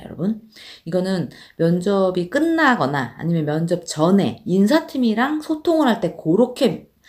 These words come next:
전화나 메일로 물어보는 것이지, 면접에서 절대로 얘기하는 것이 아니다.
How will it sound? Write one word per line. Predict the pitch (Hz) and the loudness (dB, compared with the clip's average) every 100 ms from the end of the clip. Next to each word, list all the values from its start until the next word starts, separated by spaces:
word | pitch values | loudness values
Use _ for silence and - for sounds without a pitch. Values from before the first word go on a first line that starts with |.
| - | -20
전화나 | - 175 190 190 190 233 202 | -4 0 2 2 4 2 4
메일로 | 139 160 214 262 | 4 6 6 4
물어보는 | 175 143 127 123 123 | 4 2 0 -6 -8
것이지, | 107 - - 220 165 - - - - | -8 -10 -2 0 0 -4 -18 -10 0
면접에서 | 156 196 226 269 240 190 | 2 4 6 4 2 -4
절대로 | - 135 135 143 160 240 202 | -6 -6 -6 -6 -2 -2 -2
얘기하는 | 131 143 139 135 131 127 127 | -6 -8 -12 -14 -14 -10 -10
것이 | 117 - | -10 -10
아니다. | 117 113 | -10 -10